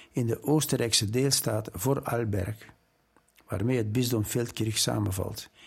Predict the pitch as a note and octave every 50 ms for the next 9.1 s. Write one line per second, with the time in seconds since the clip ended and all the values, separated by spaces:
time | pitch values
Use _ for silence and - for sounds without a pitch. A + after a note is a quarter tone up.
0 | - _ - B2 A2 G2+ G2 B2 C3 D3 D3+ - - - C#3+ D3 D3+ D3+ - -
1 | - - - - - - _ _ _ _ _ _ _ - C3+ C3 C3+ C3 - -
2 | D3+ C3+ C3+ - A#2 G#2 G2+ F#2 F2+ F2 F#2+ - - _ _ _ _ _ _ _
3 | _ _ _ _ _ _ _ _ _ _ _ _ _ _ _ _ _ _ _ _
4 | _ _ _ _ - - C#3 C3+ B2+ A#2+ D#3 F3 F3 E3 D3 C#3 C3 A#2+ A2 -
5 | A#2 A2 A2 A#2 C3+ E3 E3+ D3+ B2+ A2 A2 G#2+ - - A2 A2+ A#2+ B2 - D3
6 | C3 - - - C#3+ C3 B2+ B2+ A#2 G#2+ B2 A2 A2 - - - - - - C#3+
7 | - - D3 C3+ A#2 A#2 A#2+ A#2 G#2+ G#2+ - - - - - - - C3+ C3+ C#3
8 | - - C3 A#2 - - - - A#2+ C3+ C#3 A#2+ A2 G#2+ - - - G2+ G2 A2+
9 | D3+ D#3+